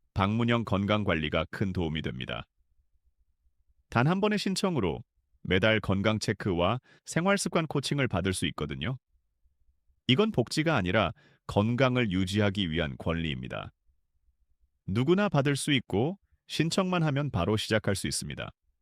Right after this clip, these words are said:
이런 무료 건강 서비스를 실제로 이용해본 분들은 하나같이 말합니다. "이걸 왜 이제야 알았을까?" 하고요. 처음에는 "공짜라서 별거 아니겠지"라고 생각하지만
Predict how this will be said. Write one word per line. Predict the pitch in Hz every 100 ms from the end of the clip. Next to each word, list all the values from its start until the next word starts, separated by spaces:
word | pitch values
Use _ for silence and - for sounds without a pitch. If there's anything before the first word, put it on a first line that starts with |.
| _ _ _ _ _ _ _ _
이런 | 165 214
무료 | 120 151
건강 | 147 117 123
서비스를 | 117 120 120 - 104 101
실제로 | - 120 - 117
이용해본 | 98 95 104 104 104
분들은 | 95 87 85 80
하나같이 | 95 107 92 -
말합니다. | 78 67 64 55 53 - _ _ _ _ _ _ _ _ _ _ -
"이걸 | 95 170
왜 | 147 156
이제야 | 98 101 131 113
알았을까?" | 90 104 - - 120 139 -
하고요. | - 87 76 127 107 _ _ _ _ _ _ _
처음에는 | - 185 202 170 170
"공짜라서 | 135 104 113 147 143 123 139
별거 | 98 101 127
아니겠지"라고 | 82 90 101 101 - 107 98 87
생각하지만 | 90 98 92 92 - 78 67